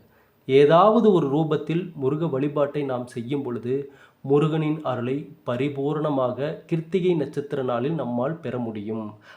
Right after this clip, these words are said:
அதுவும் குறிப்பா தற்போதைய காலகட்டம், நான் தான் already சொல்லியிருந்தேன், முருகனுடைய அருள் இங்க எல்லாருக்குமே இருக்கு.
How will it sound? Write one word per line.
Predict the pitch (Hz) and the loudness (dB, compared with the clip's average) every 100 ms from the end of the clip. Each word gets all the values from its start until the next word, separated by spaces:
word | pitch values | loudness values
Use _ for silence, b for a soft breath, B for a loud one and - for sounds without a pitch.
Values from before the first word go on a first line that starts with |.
| B | B
அதுவும் | 127 151 147 | 0 0 0
குறிப்பா | 139 143 - 147 160 - B _ | 2 0 0 4 4 2 B _
தற்போதைய | 135 135 - 175 170 139 | 0 0 0 0 2 2
காலகட்டம், | 135 139 147 131 156 180 185 - | 4 4 2 -4 -4 -4 -6 -4
நான் | 135 131 135 | 0 2 4
தான் | 151 147 | 4 4
already | 131 139 156 | 2 -2 -2
சொல்லியிருந்தேன், | 143 143 151 139 139 175 185 | 0 0 2 2 2 2 -2
முருகனுடைய | 143 131 139 160 160 139 123 | -2 2 2 2 0 2 0
அருள் | 120 170 196 - _ 131 | 0 -2 -4 -12 _ -8
இங்க | 113 | -8
எல்லாருக்குமே | 113 113 123 143 147 143 143 147 151 | -6 -6 0 2 2 2 -2 -2 -2
இருக்கு. | 120 - | -6 -12